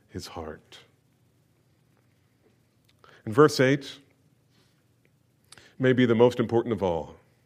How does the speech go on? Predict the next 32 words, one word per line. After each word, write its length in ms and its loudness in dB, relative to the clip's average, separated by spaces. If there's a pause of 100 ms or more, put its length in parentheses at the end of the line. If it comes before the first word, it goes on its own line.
(880)
It 100 -6
tells 240 2
us 160 2
what 300 4
to 100 0
do 400 0
so 280 2
that 140 0
we 260 0
too 400 2
can 140 0
have 300 2
this 180 -2
kind 340 -2
of 120 -2
joyful, 480 4
satisfying 800 0
happiness 560 -2
of 100 -6
soul 500 2 (420)
in 260 -2
life. 320 -2
He 120 2
says, 540 4 (640)
in 60 -12
verse 260 2
eight, 320 0 (1160)
"I 220 10
have 140 6
set 500 4
the 120 10
Lord 460 8